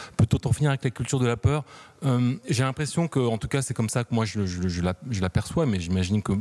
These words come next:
nos invités pourront décadrer mon cadrage à moi. Euh,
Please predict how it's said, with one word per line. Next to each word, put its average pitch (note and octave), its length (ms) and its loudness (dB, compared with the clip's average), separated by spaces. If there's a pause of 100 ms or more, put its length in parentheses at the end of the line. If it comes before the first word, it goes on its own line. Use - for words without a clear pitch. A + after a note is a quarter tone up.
nos G2 360 2
invités G2 260 0
pourront G2+ 240 0
décadrer A#2 680 0
mon G2+ 200 0
cadrage G#2+ 420 -2
à G#2 60 0
moi. D3 240 0 (420)
Euh, A#2+ 220 2